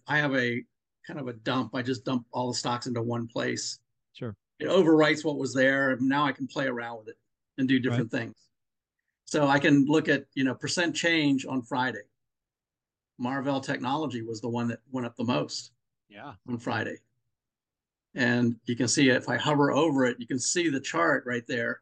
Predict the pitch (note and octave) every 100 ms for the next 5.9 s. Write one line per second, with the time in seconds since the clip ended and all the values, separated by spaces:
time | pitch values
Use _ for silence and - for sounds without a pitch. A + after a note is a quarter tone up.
0 | _ - C3 C3 - - A#2+ C3 - _
1 | _ _ _ _ _ _ _ _ _ _
2 | C3+ A#2+ _ _ _ _ _ _ _ -
3 | C#3 C#3 C#3 D3+ C#3 E3 - - - -
4 | _ _ _ - C3 E3+ D#3+ D#3 A3+ D3+
5 | C3 - D#3+ G#3 - C#3+ D#3+ F3+ E3